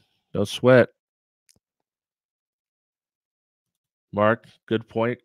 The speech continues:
Not as much chuffing with round ports too, for sure. <laughs> D I Y, they got sewer pipe.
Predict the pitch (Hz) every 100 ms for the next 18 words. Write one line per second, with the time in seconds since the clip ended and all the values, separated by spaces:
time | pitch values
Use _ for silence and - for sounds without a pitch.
0 | _ 107 107 - 104 - - 107 110 104
1 | - 98 95 98 90 - 104 107 98 -
2 | - 98 110 - _ _ _ _ _ _
3 | _ _ _ _ _ _ _ _ _ _
4 | _ - - 117 - - - _ - -
5 | - _ - 139 120 - 104 101 98 98
6 | 95 95 95 - 123 135 - 107 92